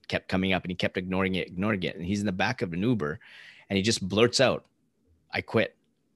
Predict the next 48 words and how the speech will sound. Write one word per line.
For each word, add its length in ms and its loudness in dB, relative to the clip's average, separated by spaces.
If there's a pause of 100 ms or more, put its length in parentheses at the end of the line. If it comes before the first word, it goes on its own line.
(840)
And 180 4
so 140 4
he 120 2
goes 380 6
and 320 -2
he 160 -8
says, 200 -2
"Okay, 340 -2
that's 180 -6
it." 160 0
And 100 -2
he 60 0
walks 320 0
into 140 -4
the 80 0
board, 420 0
the 60 -10
boardroom, 540 -2 (540)
and 140 2
he 60 2
tells 400 2
the, 200 0
the 120 -4
board 260 0
members 340 -8
he's 220 -4
gonna 180 -2
quit. 300 0
Now, 240 -2
obviously, 380 0
he's 100 0
not 200 0
gonna 140 0
say, 500 4 (480)
"My 140 6
intuition 440 4
told 180 2
me 140 2
so." 280 -2 (380)
Um, 380 2
and 180 0
that's 160 0
one 100 2
of 60 2
the 80 0
fallacies, 600 0
I 80 0
think, 240 -6